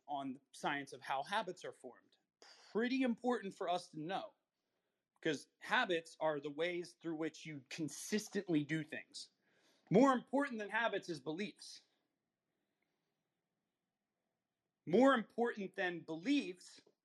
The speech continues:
is how you see yourself. That's why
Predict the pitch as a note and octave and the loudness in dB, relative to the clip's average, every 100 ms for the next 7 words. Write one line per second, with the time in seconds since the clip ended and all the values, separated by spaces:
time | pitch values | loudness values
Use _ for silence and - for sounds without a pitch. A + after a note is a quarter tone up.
0 | _ F#3+ E3+ D#3+ D3 _ _ - G3+ G#3 | _ 0 0 -2 -8 _ _ -8 -2 -2
1 | F#3 F3 - - - B3+ A#3+ E3+ E3 C#3+ | -4 -8 -12 -16 -4 -2 -2 -4 -6 -6
2 | - - D#3 G#2 - D3 C#3+ - F#3 F#3 | -10 -6 -6 -6 -6 -4 -4 0 2 2
3 | E3+ | 0